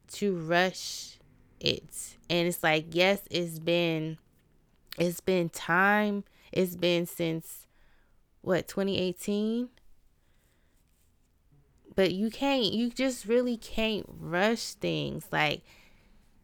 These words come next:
you just know when you know, and you don't wanna have any doubts about it.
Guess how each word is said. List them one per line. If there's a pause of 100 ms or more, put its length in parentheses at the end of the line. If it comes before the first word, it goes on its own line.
(180)
you
just
know
when
you
know, (400)
and (200)
you
don't
wanna
have
any
doubts
about
it.